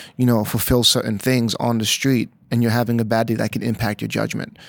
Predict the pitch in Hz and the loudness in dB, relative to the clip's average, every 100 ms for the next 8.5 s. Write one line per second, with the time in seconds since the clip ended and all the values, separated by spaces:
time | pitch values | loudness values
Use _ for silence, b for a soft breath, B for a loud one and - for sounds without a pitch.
0 | B B 117 113 110 110 107 113 113 110 | B B 0 2 2 0 -2 0 0 0
1 | 110 - 113 110 117 - 110 123 - 107 | -2 0 0 0 -2 0 0 0 0 -2
2 | 107 107 - 98 117 113 107 107 104 113 | -2 -2 -4 -2 0 0 0 -2 -2 -4
3 | 113 113 117 - - b b b b 117 | -2 0 -2 -4 -14 b b b b -2
4 | 107 - 113 104 113 113 - - 110 110 | -2 -2 -2 -4 -4 -6 -4 -4 -2 -2
5 | 107 101 - 107 - 98 98 - - - | -4 -6 -6 -8 -6 -6 -6 -6 -6 -2
6 | - - 131 131 123 117 117 113 110 113 | -2 -2 -2 0 0 2 4 2 2 -2
7 | - 113 123 - 117 - 113 - 95 156 | -4 -4 -8 -6 -6 -4 -2 -2 -4 -6
8 | 98 95 98 - | -6 -4 -6 -6